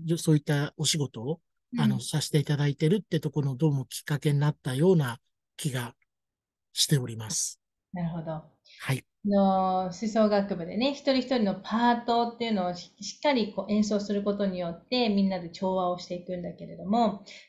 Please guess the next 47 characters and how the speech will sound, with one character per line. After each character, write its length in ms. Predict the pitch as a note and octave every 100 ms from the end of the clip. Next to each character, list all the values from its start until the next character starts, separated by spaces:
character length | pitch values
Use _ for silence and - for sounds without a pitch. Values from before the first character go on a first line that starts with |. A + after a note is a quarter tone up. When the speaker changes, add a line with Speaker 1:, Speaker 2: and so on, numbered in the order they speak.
| -
Speaker 2:
こ 500 | F#3 F#3 F#3 - -
う、 40 | G#3+
比 120 | -
較 100 | D4 -
的 180 | E4
目 160 | C4 B3
立 100 | F#4
た 60 | G#4 A#4 A#4
な 40 | C4
い 280 | F#3+ - _ _
パ 160 | G#3 G#3
ー 120 | G3+
ト 240 | G3+ G3
だ 80 | G3
っ 120 | F#3
た 140 | F3+ E3+
り、 140 | E3+
目 100 | G3
立 160 | G#3 F4
た 80 |
な 140 | G4 D#4
い 120 | -
楽 220 | E3+ -
器 240 | - G#3+ G3+
だ 80 |
っ 100 | B3
た 120 | D#4 C#4
と 120 | G3
し 80 | -
て 120 | F#3
も、 280 | G3+ G3 - -
そ 120 | G3+
の 120 | A3
人 200 | A#3 G3+
の 120 | F3+
役 300 | F3 D#3+ -
割 140 | G3+ G3
は 100 | D#3+
と 140 | -
っ 80 | E3
て 120 | A3+
も 220 | B3 A3 A3
大 100 | A3
き 160 | -
く 100 | -
っ 20 | E3
て、 320 | - F3